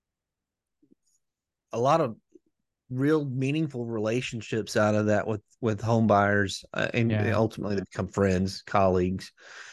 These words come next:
Speaker 1: Um, that's probably my biggest one that I, I really do love those when those come along. And, uh, and I really do love the easy loans. <laughs>
Speaker 2: Right.
Speaker 1: So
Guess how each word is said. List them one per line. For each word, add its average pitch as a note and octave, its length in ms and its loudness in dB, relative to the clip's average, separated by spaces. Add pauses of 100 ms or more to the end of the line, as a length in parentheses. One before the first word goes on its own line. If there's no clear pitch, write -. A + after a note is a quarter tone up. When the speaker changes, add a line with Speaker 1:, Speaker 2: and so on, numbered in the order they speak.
(320)
Speaker 1:
Um, F#2+ 640 0 (440)
that's D3 220 8
probably D#3 360 8
my A2 120 2
biggest A#2 480 -2
one C#3 420 2
that C3 120 4
I, B2+ 220 2
I A2+ 140 -4
really B2 520 4
do B2+ 220 -2
love A#2 280 0
those A#2 400 -2
when A2 140 -4
those G#2+ 240 -4
come A#2+ 240 -2
along. A#2 500 0 (480)
And, A2 180 0
uh, A2+ 220 -2
and A#2+ 120 -2
I B2 40 2
really B2 300 2
do A#2+ 140 2
love A#2+ 200 0
the G#2+ 100 -6
easy B2 300 -4
loans. G#2 500 -2
<laughs> - 40 -18 (480)
Speaker 2:
Right. C#3+ 340 4 (560)
Speaker 1:
So B2+ 240 6